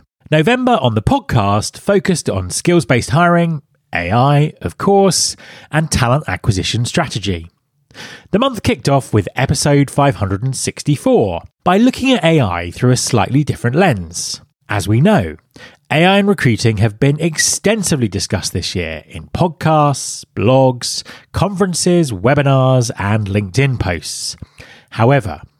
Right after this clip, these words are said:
the one angle I've not seen covered is what it's like to recruit for A I professionals. Such a new industry means a severe shortage of experienced talent,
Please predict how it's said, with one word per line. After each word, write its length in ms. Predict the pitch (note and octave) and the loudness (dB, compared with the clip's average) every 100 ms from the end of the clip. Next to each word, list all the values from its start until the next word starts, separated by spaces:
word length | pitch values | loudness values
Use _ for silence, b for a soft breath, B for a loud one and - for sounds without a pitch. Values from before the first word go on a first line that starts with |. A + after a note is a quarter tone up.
| - | -2
the 80 | A#2 | 2
one 220 | B2 A3+ | 4 4
angle 400 | A#3+ A3 D#3 C#3 | 4 2 2 2
I've 220 | A#2 A#2 | 2 0
not 280 | A2+ G3+ G#3+ | 0 0 0
seen 300 | - C#3+ A2+ | 0 0 0
covered 520 | G#2 G#2+ E2+ E2 - - - | 0 -2 -2 -6 -10 -12 -4
is 180 | G#2+ G#2 | -2 2
what 160 | D#3+ | 0
it's 180 | D#3+ - | 0 0
like 340 | C3+ A#2 - | 2 2 -2
to 160 | - C#3+ | -2 0
recruit 600 | C#3 - - B3+ E3 D2+ _ | 2 0 0 2 0 -2 _
for 200 | - A#2+ - | -4 -2 -2
A 140 | F#2+ | -2
I 140 | F2+ | 0
professionals. 840 | G#2+ B2 E3 C#3+ A2 D#2+ D2 - - b b b b b _ - | 0 0 0 -2 -4 -6 -8 -12 -12 b b b b b _ -6
Such 340 | - A#3+ - | -2 0 0
a 40 | |
new 160 | B3+ G#3 | 2 2
industry 500 | E3+ C#3 - A2 F#2+ | 2 0 0 -2 0
means 440 | G2+ A#2+ A#2+ A#2 - | 0 2 2 -2 -4
a 40 | |
severe 560 | - G#2 F2 C#3+ E3 D#3 | -2 0 2 2 4 2
shortage 640 | - A2+ G2+ - G#2 - | 2 0 0 0 0 0
of 80 | G#2+ | -4
experienced 720 | C#3 - - E2 F2 A2+ - | -2 -4 -6 -6 -4 -4 -2
talent, 400 | - F3 G2+ E2 | 0 2 0 -4